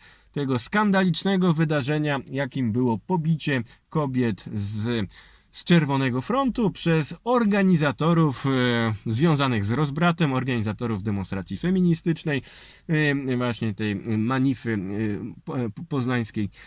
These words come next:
manify. To jest ważne, żebyśmy tutaj jakby mieli jasność, że tutaj nie chodzi o jakichś przypadkowych ludzi, którzy nie wiadomo skąd się wzięli. Nie, tu chodzi o organizatorów związanych z rozbratem, więc jakiś taki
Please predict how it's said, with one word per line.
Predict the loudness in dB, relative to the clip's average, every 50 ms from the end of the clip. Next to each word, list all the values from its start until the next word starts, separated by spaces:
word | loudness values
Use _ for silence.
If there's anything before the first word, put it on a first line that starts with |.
| -14 -8
manify. | -4 0 0 2 2 2 2 2 2 2 2 -2 _ _ -20 -20 -20 -20 -20 -20 _ _ _ _ _ _ _ _ _ _ -12 -4
To | 0 2
jest | 2 2 2 4
ważne, | 4 4 4 4 2 2 0 0
żebyśmy | 0 -2 -2 -2 -4 -6 -6 -4 -4 -4 -2 -2
tutaj | -4 -6 -4 -4 -4 -2 -2 -4 -6 -10 -14 -10
jakby | -8 -8 -4 -2 -2
mieli | 0 0 0 0 0
jasność, | 0 0 0 -2 -4 -4 -4 -4 -4 -6
że | -6 -4 -2 -2 -4 -4 -6
tutaj | -8 -4 -2 0 0
nie | 0 0 0
chodzi | 0 0 0 0 -2 -6 -4
o | -2 0
jakichś | 0 0 0 -2 -4 -8 -10
przypadkowych | -10 -8 -4 -4 -4 -2 -2 -6 -6 -6 -4 -2 -2 0 0 0 -2 -2 -2
ludzi, | 0 2 2 2 2 -2 -4 -4 -6 -20 -20 -20
którzy | -10 -4 -2 0 2 2
nie | 2 2 2
wiadomo | 2 0 0 0 -2 -2 -2
skąd | -4 -4 -4 -4 -4 -4
się | -4 -4 -4
wzięli. | -4 -4 -4 -4 -4 -2
Nie, | -2 -2 -2
tu | -2 -2 -2
chodzi | -2 0 0 0 0 0
o | 0 -2 -2 0
organizatorów | 0 0 2 2 2 4 4 2 2 2 0 -2 -2 -2 -2 0 0 -2 -2
związanych | -2 -2 -2 0 0 0 -2 -2 -4 -6 -14 -20 -18 -10 -6
z | -4 -2
rozbratem, | 2 4 4 4 4 4 2 2 2 2 0 0 0 0 0
więc | 0 0 -2 -2 -6 -16 -10 -4
jakiś | -4 -2 0 -2 -2 0
taki | -2 -4 -4 -4